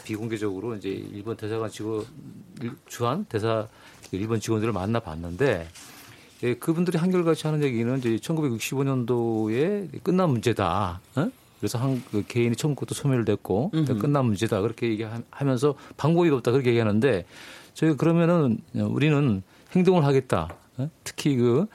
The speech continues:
Speaker 1: 국내에 손해장을 세우겠다. 그때 이제 좀 반응을 하더라고요. 그, 그만큼 이제 이렇게 손해상이 세워져서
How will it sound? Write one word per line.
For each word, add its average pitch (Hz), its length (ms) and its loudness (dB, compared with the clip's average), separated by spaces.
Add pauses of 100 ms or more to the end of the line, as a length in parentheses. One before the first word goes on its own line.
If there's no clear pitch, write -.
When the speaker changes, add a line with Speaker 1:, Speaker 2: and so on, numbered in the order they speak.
(380)
Speaker 1:
국내에 135 340 6
손해장을 135 400 4
세우겠다. 131 600 2 (120)
그때 190 240 2
이제 165 140 4
좀 131 120 4
반응을 120 360 2
하더라고요. 90 340 -4 (580)
그, 175 200 2 (140)
그만큼 139 460 0
이제 127 180 4
이렇게 113 240 0
손해상이 139 960 2
세워져서 147 680 2